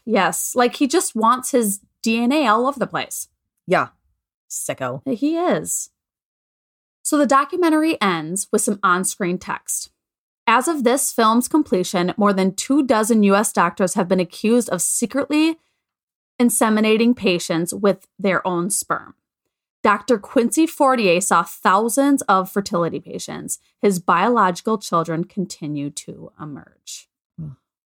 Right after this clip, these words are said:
Speaker 2: And like we said, we'll never know the full amount
Speaker 1: No.
Speaker 2: because a lot of them have passed away by now.
Speaker 1: Oh, yeah, for sure. A lot of them passed away probably thinking that their parents were their parents. They never knew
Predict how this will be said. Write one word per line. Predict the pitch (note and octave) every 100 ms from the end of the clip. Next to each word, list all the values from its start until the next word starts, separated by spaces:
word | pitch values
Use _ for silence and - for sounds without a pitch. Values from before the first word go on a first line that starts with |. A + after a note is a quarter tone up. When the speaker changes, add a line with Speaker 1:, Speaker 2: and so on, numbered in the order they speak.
| _ _ -
Speaker 2:
And | F#3+
like | F#3+
we | G3
said, | G3+ G#3+
we'll | F3+
never | F3 F3 E3+
know | D#3 E3
the | F3
full | - D#3+
amount | D3 D3+ B3 G#3+
Speaker 1:
No. | F#4+
Speaker 2:
because | F#3+ F3 - -
a | F3
lot | E3 D#3+
of | F#3
them | A3
have | G#3
passed | - G#3 -
away | G#3+ C#4+
by | D4
now. | C#3+ - - _ _ _ -
Speaker 1:
Oh, |
yeah, | G#4 F4+ B3
for | -
sure. | B3 D4+
A | -
lot | A3+ A3+
of | A#3+
them | B3+ A#3+ G#3+ _ _ _ _
passed | - B3 -
away | C#4
probably | A#3 D4+ B4+ D4 F3+
thinking | G3+ G3+ G#3
that | G3+ F3 - _ _ _ _ _ _ _
their | G#3+ G#3+
parents | G3+ D#4 B3 G#3
were | G#3
their | G3 F3+
parents. | G#3 C4 C#3+ F#3+
They | G#3
never | G3+ A3 G#3 F#3
knew | F#3 G#3 G#3 E3+ F3 G3